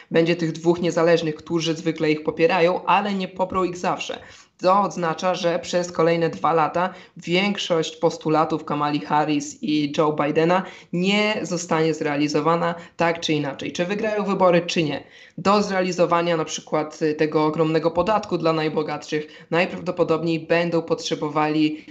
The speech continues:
zdecydowaną większość w Senacie, a na to nie mogą liczyć przed dwa tysiące dwudziestym drugim rokiem, kiedy będą kolejne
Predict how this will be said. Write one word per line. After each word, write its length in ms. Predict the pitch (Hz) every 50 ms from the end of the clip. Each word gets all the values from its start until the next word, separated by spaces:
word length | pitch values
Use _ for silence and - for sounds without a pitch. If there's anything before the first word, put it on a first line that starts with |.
| - -
zdecydowaną 1040 | - 160 147 170 160 170 - 170 156 165 165 165 165 165 165 165 156 156 151 151 151 -
większość 680 | 160 165 170 170 165 165 - - 156 143 156 - -
w 60 | - -
Senacie, 520 | - 175 156 156 165 190 - - 254 247
a 80 | - 185
na 160 | 190 208 214
to 120 | 214 220
nie 120 | 180 175 175
mogą 280 | 175 175 165 165 151
liczyć 380 | 147 151 160 - 156 147 - - - - - _ _ _ _ _
przed 400 | - - - 170 160 156 - -
dwa 240 | - - - 143 143
tysiące 680 | - 156 147 - 185 156 147 - - 151 143 139 - - - - - _
dwudziestym 840 | - 156 151 151 151 170 165 160 156 - 165 160 165 160 - 156 147 143
drugim 340 | 143 156 147 143 151 143
rokiem, 380 | 147 151 147 147 - 160 151 147
kiedy 360 | - - 160 143 123 151 151
będą 440 | 151 147 143 143 139 143 139 139 139 - - - - - - 135 -
kolejne 580 | - - 156 147 147 147 147 143 139 135 139